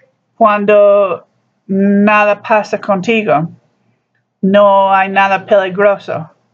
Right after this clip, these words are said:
como esta. ¿Ok? The segundo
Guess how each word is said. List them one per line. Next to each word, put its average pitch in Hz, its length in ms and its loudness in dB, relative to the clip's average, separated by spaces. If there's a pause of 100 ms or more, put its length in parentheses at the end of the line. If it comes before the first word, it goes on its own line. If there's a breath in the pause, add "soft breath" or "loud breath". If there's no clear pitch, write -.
(100)
como 185 320 0
esta. 202 460 -6 (420)
¿Ok? 170 160 -12 (1400 soft breath)
The 202 80 0
segundo 240 800 -2